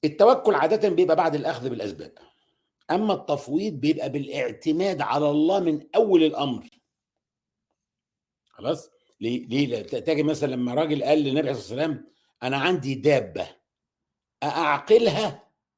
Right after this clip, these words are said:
أم أتوكل على الله؟ أربطها ولا أتوكل وأسيبها؟" قال النبي صلى الله عليه وسلم: "اعقلها وتوكل على الله".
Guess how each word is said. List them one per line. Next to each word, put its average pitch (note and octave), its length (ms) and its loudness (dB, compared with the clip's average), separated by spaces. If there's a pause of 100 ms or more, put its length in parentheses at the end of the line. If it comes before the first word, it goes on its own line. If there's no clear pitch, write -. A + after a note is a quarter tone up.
(100)
أم D#3+ 160 0
أتوكل C3+ 640 -2
على F2 220 -4
الله؟ D2+ 340 -10 (360)
أربطها F3+ 680 -2 (220)
ولا F3+ 220 0
أتوكل D#3+ 680 -6 (300)
وأسيبها؟" G#2+ 580 -4 (280)
قال A3 200 4
النبي D3+ 420 2
صلى B2+ 160 -4
الله A#2 160 -6
عليه C#3+ 100 -4
وسلم: C3+ 260 -4 (460)
"اعقلها A#3+ 1040 6
وتوكل C3 920 -4
على F#2+ 260 -4
الله". F2 440 -6